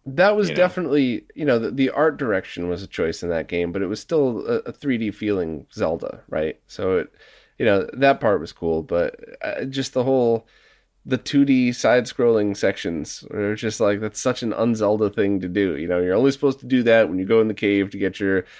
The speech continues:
Speaker 1: bow and arrow or to skip through the levels or something like that. It, it was, it's kind of, kind of neat.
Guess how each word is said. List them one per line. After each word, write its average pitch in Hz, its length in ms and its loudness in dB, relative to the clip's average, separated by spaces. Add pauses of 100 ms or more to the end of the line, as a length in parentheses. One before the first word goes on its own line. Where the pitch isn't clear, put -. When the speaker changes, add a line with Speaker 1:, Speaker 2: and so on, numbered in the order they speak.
(200)
Speaker 1:
bow 120 180 6
and 110 80 4
arrow 104 340 8
or 101 120 6
to 92 80 -2
skip 113 240 -4
through 107 140 -4
the 101 80 0
levels 98 460 4
or 104 80 -6
something 95 300 -4
like 90 160 -2
that. 92 240 4
It, 85 220 -2
it - 20 -2
was, 120 300 -6
it's 123 140 -16
kind 160 200 2
of, 151 140 -4 (520)
kind 175 200 0
of 139 200 4
neat. 135 320 2